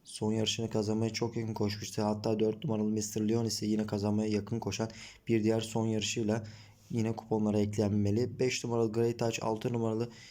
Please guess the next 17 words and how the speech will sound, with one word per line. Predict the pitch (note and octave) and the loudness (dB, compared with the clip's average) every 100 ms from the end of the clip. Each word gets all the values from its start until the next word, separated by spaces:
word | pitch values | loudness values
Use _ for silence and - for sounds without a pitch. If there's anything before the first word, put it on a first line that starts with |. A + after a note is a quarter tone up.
| - - | -8 0
Mini | A2+ | 0
Jonya | A2+ B2 A#2+ G#2+ | 2 2 2 2
ise | G#2+ - | 0 0
yine | A#2 A2 A2 A2+ A2+ - | 0 2 2 0 -6 -4
koşunun | G#2 G2+ A2+ | -4 -2 -4
sigortası | A2+ G#2+ A2+ A2+ - | -2 0 0 0 -2
olacaktır. | G#2 G2 G2+ G2+ G#2 B2+ - - - | 0 2 0 -2 -6 -6 -4 -8 -4
Koşuyu | A2+ - A#2 A2 | -4 -2 -2 0
bir | A#2 A2+ | 0 2
numaralı | G#2 G2+ | 0 0
safkandan | G2+ G#2+ G#2 G#2+ G#2+ | -2 -4 -2 0 2
altı | G#2+ G#2 A#2 | 0 0 0
numaralı | G#2+ F#2+ F#2+ | -2 -2 -2
safkana | A2 G#2 A2 G#2+ | -2 -2 -2 -2
kadar | G2 G2 | -2 -2
şans | - G#2 G2+ - | -2 -4 -4 -2
verdik. | G#2 G2 G2 G2 | -2 0 -4 -8